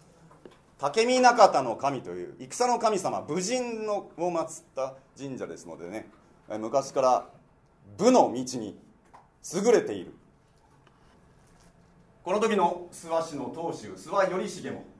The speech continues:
大変武でもって知られた人でした。武勇に盛んな人でした。なので、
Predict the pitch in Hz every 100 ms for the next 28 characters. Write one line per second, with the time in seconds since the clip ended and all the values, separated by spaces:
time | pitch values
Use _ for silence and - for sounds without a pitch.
0 | _ - - 233 202 185 - - - -
1 | 190 226 180 131 - - 101 - 104 101
2 | 98 - 78 80 - 101 127 196 156 120
3 | 101 95 110 185 214 185 160 139 92 -
4 | - - - - - 175 175 165